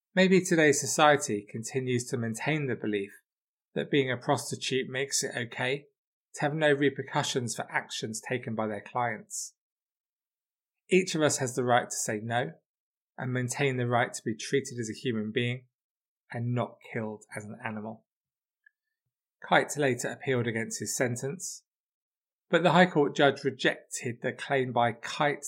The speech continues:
that his twenty-five-year sentence was too long. During the hearing, the judge revealed that during his time in prison, Kite had accepted his culpability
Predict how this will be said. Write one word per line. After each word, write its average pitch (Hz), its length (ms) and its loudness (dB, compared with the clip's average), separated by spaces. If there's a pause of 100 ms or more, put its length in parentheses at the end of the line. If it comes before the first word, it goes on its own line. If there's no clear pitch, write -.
that - 220 -2
his 117 180 -6
twenty-five-year 117 840 -4
sentence 117 680 -8 (340)
was - 160 -6
too 123 260 0
long. 110 280 -6 (1600)
During 196 180 10
the 156 80 6
hearing, 127 400 4 (460)
the 143 80 2
judge 165 280 4
revealed 139 460 4
that 131 240 0
during 151 300 4
his 120 120 -2
time 127 320 2
in 110 120 -2
prison, 113 500 0
Kite - 460 0
had 127 180 -2 (340)
accepted - 600 0
his 123 160 -2
culpability 147 880 0